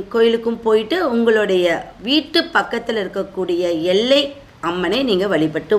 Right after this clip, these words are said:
வரணும். இதுதான் முழுமையான முடக்கு தோஷ நிவர்த்தி. அடுத்தது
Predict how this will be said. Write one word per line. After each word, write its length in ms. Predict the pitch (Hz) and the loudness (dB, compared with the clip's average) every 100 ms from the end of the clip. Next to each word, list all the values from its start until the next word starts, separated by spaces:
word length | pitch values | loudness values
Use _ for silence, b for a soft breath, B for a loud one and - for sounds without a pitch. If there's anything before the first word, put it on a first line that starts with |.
| 180 | 2
வரணும். 320 | 151 180 311 302 B B | 2 2 2 0 B B
இதுதான் 400 | 180 202 220 320 226 | -2 0 4 4 4
முழுமையான 760 | 202 247 262 254 214 190 285 | 4 6 4 4 4 2 2
முடக்கு 520 | 302 190 180 190 - 277 | 0 0 -2 -4 -2 -2
தோஷ 340 | 185 170 165 254 | 0 0 0 -2
நிவர்த்தி. 500 | 226 131 127 - 131 - - B B B | -2 -4 -6 -10 -12 -14 -20 B B B
அடுத்தது 440 | - 214 208 175 | 2 2 2 -2